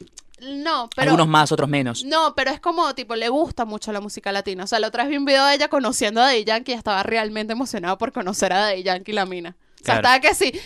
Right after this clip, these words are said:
Speaker 1: "Te amo", y yo que, "Ok, basta, detente". Pero la mina está divina, además. O sea, es bellísima. Es muy bella.
Speaker 2: Como toda
Speaker 1: Y
Speaker 2: venezolana.
Speaker 1: era re fea cuando era adolescente. O sea, yo, después te muestro una foto de ella antes y después y te quedas así que,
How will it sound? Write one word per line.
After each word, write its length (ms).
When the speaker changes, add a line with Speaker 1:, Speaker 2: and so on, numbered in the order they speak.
Speaker 1:
"Te 140
amo", 420
y 60
yo 140
que, 140
"Ok, 220
basta, 460
detente". 680
Pero 140
la 80
mina 160
está 180
divina, 320
además. 420
O 20
sea, 140
es 60
bellísima. 500
Es 120
muy 160
bella. 280
Speaker 2:
Como 160
toda 160
Speaker 1:
Y 20
Speaker 2:
venezolana. 480
Speaker 1:
era 100
re 240
fea 320
cuando 200
era 140
adolescente. 600
O 60
sea, 120
yo, 160
después 300
te 120
muestro 240
una 140
foto 280
de 120
ella 180
antes 260
y 40
después 540
y 180
te 180
quedas 180
así 320
que, 240